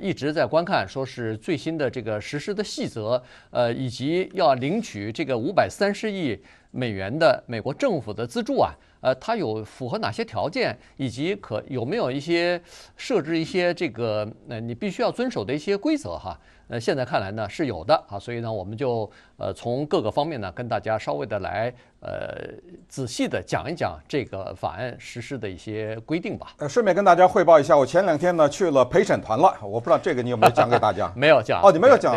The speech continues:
Speaker 1: 对，对。
Speaker 2: 呃，原因是什么呢？
Speaker 1: 呃，这，呃，原因是个人隐私嘛。
Speaker 2: 哦，这个我觉得，
Speaker 1: 对，对，对。
Speaker 2: <laughs> 对，对，我倒无所谓了哈。
Speaker 1: 嗯。
Speaker 2: 但是呢，呃，我觉得去陪审团这个经历是非常有趣的。那我就预先告诉大家，高宁也五月份也得去，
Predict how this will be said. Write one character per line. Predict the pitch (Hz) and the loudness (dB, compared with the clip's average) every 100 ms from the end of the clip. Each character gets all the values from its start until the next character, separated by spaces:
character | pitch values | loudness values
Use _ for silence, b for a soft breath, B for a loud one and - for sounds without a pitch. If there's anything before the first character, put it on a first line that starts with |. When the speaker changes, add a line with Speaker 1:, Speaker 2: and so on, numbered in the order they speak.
| 107 | 2
Speaker 1:
对， | 151 156 | 0 -2
对。 | 165 | -2
Speaker 2:
呃， | 147 | 2
原 | 151 196 | 2 4
因 | 190 | 2
是 | |
什 | 160 104 | 2 0
么 | |
呢？ | 98 | 2
Speaker 1:
呃， | 147 | 2
这， | |
呃， | 139 | 4
原 | 139 180 | 4 2
因 | 214 | 2
是 | 220 175 160 | 2 2 4
个 | 240 | 4
人 | 180 180 | 4 2
隐 | 120 | -2
私 | - 175 | -2 0
嘛。 | 151 - | 0 4
Speaker 2:
哦， | 156 | 2
这 | 233 | 6
个 | 349 | 8
我 | 196 175 | 8 8
觉 | 170 | 8
得， | - 175 - 196 | 8 10 10 8
Speaker 1:
对， | 180 | 6
对， | 180 | 2
对。 | |
Speaker 2:
<laughs> | 127 214 | 2 2
对， | 165 | 2
对， | 147 | 0
我 | 123 143 | 0 2
倒 | 156 | 2
无 | 127 | 2
所 | - 107 | -2 -2
谓 | 127 | -2
了 | 95 | -2
哈。 | 98 | -2
Speaker 1:
嗯。 | - | 0
Speaker 2:
但 | 196 | 0
是 | 165 | 2
呢， | 143 127 B B B | 2 0 B B B
呃， | 117 127 | 0 2
我 | 123 | 2
觉 | 131 | -2
得 | 170 | -2
去 | 185 185 151 | 0 -2 2
陪 | 175 | 2
审 | 196 147 | 2 0
团 | 110 139 | 0 0
这 | 180 | 0
个 | |
经 | 156 185 170 | 0 -2 -2
历 | |
是 | 123 143 | -4 -2
非 | 160 | 0
常 | 147 127 | 0 0
有 | |
趣 | 95 131 | -2 -4
的。 | 101 113 | -4 -2
那 | 147 | -2
我 | 120 | -2
就 | 165 | -6
预 | 208 | -6
先 | 165 202 | -2 0
告 | 185 | 2
诉 | 143 | 2
大 | 135 | 2
家， | 113 127 | 2 2
高 | 175 175 | 2 2
宁 | 147 | 0
也 | 147 110 113 | -2 -2 -4
五 | 107 | -2
月 | 127 | -2
份 | 135 | 0
也 | 117 | -2
得 | 120 | -4
去， | - | -6